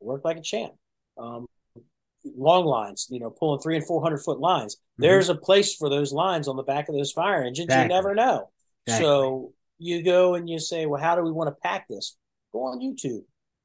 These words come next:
Speaker 1: Search the internet. Look how people are packing their hose lines. See if it works. If it doesn't quite work, modify it so it does work. But, uh,
Speaker 2: Exactly.
Speaker 1: it gets your brain moving. It gets your hands moving.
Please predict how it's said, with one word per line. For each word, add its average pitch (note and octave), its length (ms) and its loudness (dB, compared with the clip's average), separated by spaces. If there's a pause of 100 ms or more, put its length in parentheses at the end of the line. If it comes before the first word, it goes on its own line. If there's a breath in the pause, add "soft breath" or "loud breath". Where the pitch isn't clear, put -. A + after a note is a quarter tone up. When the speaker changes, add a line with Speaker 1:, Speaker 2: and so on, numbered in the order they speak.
(180)
Speaker 1:
Search B3 240 0
the A3+ 100 0
internet. F3 400 -2
Look E3+ 200 -4
how G#3 120 6
people G#3 260 -4
are D#3+ 60 -4
packing F3+ 320 -2
their D3 120 -2
hose G3 240 0
lines. C#3 320 -4 (340)
See G#3 220 2
if G#3 120 4
it F#3+ 100 -4 (220)
works. G3 380 0
If - 100 -16
it B2 100 -14
doesn't F3+ 260 0
quite G3+ 240 0
work, A3 260 2
modify C3+ 480 -2
it A#2 80 -10
so C3 120 -6
it F2 100 -14
does F3+ 260 -6
work. F#2+ 200 -16 (100)
But, A2+ 100 -10 (120)
uh, B2+ 40 -2
Speaker 2:
Exactly. A#2 380 -2
Speaker 1:
it C3+ 120 -8
gets F#3 220 2
your D3 100 -2
brain F3+ 320 4
moving. E3 420 2 (280)
It A#2 60 -16
gets D3+ 180 -4
your C#3 100 -4
hands E3 320 0
moving. D3 440 2